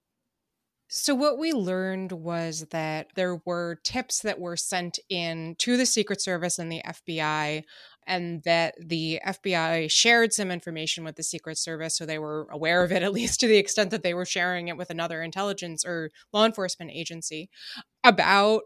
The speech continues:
the potential for violence, um, on January sixth, not just, you know, in one instance, but it seems like there were a lot of these tips. There were tips specifically about the Proud Boys and the Oath Keepers, the two extremist organizations whose members have been indicted for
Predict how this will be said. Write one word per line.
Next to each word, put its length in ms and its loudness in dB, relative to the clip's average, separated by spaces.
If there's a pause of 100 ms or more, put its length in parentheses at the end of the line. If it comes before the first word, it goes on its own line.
(140)
the 200 4
potential 440 -2
for 200 -2
violence, 640 -2
um, 320 -2
on 260 -2
January 600 -4
sixth, 500 -2
not 300 2
just, 420 2
you 80 -4
know, 120 -4
in 200 -8
one 260 -2
instance, 480 -4
but 120 -6
it 100 -6
seems 300 -6
like 160 -4
there 120 -4
were 280 -6
a 100 -4
lot 540 -6 (100)
of 240 -10
these 420 -8
tips. 480 -6 (360)
There 160 0
were 200 -8
tips 300 -6
specifically 1040 -4
about 540 -4
the 220 -10
Proud 320 -6
Boys 300 -4
and 100 -6
the 120 -10
Oath 240 -10
Keepers, 480 -2
the 100 -4
two 200 -6
extremist 500 -6
organizations 960 -8
whose 180 -12
members 380 -8
have 100 -14
been 140 -12
indicted 500 -12
for 380 -12